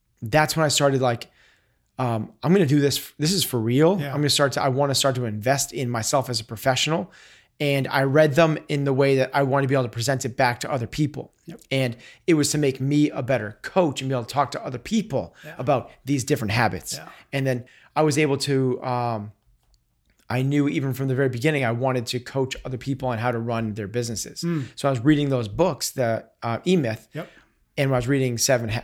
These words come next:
Speaker 1: uh, the, uh, How to Win Friends, I was using those in terms of, like, the way I could use it to coach other people.
Speaker 2: Cool. Yeah.
Speaker 1: And that kind of, like, this is,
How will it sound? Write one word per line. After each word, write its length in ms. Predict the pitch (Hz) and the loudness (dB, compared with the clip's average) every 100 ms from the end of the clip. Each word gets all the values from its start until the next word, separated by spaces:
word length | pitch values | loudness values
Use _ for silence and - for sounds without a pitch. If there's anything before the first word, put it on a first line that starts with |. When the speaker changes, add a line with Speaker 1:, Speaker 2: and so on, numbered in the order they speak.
| - | -6
Speaker 1:
uh, 180 | 127 120 | -2 0
the, 100 | 120 | 0
uh, 440 | 123 117 110 - 117 | 0 0 -2 -4 -4
How 100 | 120 | -4
to 60 | |
Win 140 | 131 127 | -2 -2
Friends, 240 | 131 117 110 _ - _ | -4 -6 -10 _ -20 _
I 80 | - | 2
was 140 | 175 160 | 4 4
using 240 | 170 151 | 2 2
those 220 | 143 135 131 | 2 2 0
in 80 | 123 | -4
terms 200 | 131 117 | -4 -6
of, 80 | |
like, 120 | 117 117 | -8 -6
the 60 | |
way 180 | 123 123 | -2 0
I 60 | 110 | -2
could 160 | - | -6
use 220 | 117 135 117 | -4 -4 -4
it 80 | 127 | -10
to 80 | 139 | -16
coach 400 | - 131 127 - | -4 -2 -2 -6
other 240 | - 110 98 | -8 -8 -10
people. 480 | - - 160 - - | -12 -4 -4 -4 -8
Speaker 2:
Cool. 220 | 131 131 - 147 | -8 -14 -20 -16
Yeah. 180 | 147 139 | -16 -8
Speaker 1:
And 240 | 131 120 | -4 0
that 340 | 151 185 208 - | 4 4 2 -4
kind 200 | 165 160 | -2 0
of, 60 | 135 | 2
like, 220 | 135 110 - - _ | 0 -2 -14 -20 _
this 280 | 120 151 151 | -4 -2 0
is, 440 | 151 147 135 120 | 0 2 0 -4